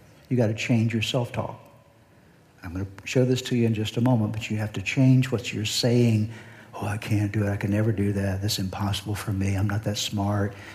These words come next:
And this is the dialogue or the monologue going on inside of you all the time. That needs to change so that you begin to speak what God says about you.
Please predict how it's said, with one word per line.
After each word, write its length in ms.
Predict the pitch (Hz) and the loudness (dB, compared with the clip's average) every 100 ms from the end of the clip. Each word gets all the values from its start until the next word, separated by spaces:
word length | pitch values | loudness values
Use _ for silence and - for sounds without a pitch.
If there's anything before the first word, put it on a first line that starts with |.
| - | -8
And 100 | 113 | -2
this 120 | 127 | 2
is 120 | 147 117 | 2 0
the 120 | 110 | 0
dialogue 840 | 113 123 139 143 110 101 92 92 | 2 2 4 4 4 2 -2 -2
or 60 | 107 | 0
the 100 | 101 | 2
monologue 760 | 95 107 120 127 117 95 95 | 2 6 8 8 6 4 0
going 280 | 101 107 107 | 2 2 4
on 100 | 110 | 4
inside 460 | 107 107 - 127 127 | 4 2 0 2 2
of 100 | 107 | 0
you 100 | 107 | -2
all 180 | 104 | 0
the 100 | 104 | -2
time. 300 | 104 - 151 | -2 -2 -2
That 200 | 117 131 | 0 0
needs 240 | 131 117 113 | 2 2 0
to 140 | 98 | -4
change 540 | 92 135 170 156 113 - - - | -4 0 4 4 2 0 -10 -6
so 140 | - | 2
that 60 | 123 | 4
you 120 | 135 | 6
begin 260 | 127 123 107 | 6 6 4
to 60 | |
speak 520 | 98 - - 113 - - - - - | 2 -4 2 2 2 -8 -18 -18 -4
what 200 | 101 113 | -4 -2
God 360 | 120 135 135 | 0 4 4
says 320 | - - 95 98 | 2 0 0 -2
about 420 | 90 98 104 - | -4 -6 -4 -6
you. 180 | 92 | -8